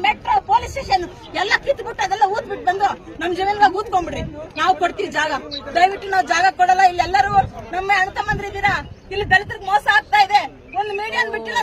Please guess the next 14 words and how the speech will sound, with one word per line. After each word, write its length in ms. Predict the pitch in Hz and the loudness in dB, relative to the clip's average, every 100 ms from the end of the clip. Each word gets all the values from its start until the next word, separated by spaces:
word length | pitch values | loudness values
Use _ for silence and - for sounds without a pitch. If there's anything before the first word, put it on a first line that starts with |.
| 440 | 0
ಸ್ವಾಮಿ. 220 | 415 440 427 | -2 2 2
ಐದ್ 120 | 440 - | 2 -2
ದಿವಸದಿಂದ, 360 | 453 453 440 466 480 - - - - 320 | -10 -10 -2 2 2 -2 -10 -20 -6 -2
ಐದ್ 120 | 403 | -2
ದಿವಸದಿಂದ 300 | 427 - 427 403 | -6 -4 2 6
ಹೋರಾಟ 260 | 415 415 392 392 | 6 4 0 -2
ಮಾಡ್ತಾ 200 | - 381 | -2 -2
ಇದ್ರಿ. 180 | 381 330 - 311 - 320 | -2 -8 -8 -14 -14 -8
ನಮ್ಮ 140 | 392 | 0
ಹತ್ರ 160 | 415 440 440 | 0 2 2
ಮೊಬೈಲ್ 240 | 392 415 453 | 4 2 2
ಹೊಡೆದಾಕಿದ್ದಾರೆ. 480 | 403 427 427 403 392 370 | 2 2 0 0 2 0
ನನ್, 140 | 370 302 381 | -6 -8 -6
ನಂದಲ್ಲ 320 | 381 415 | -2 0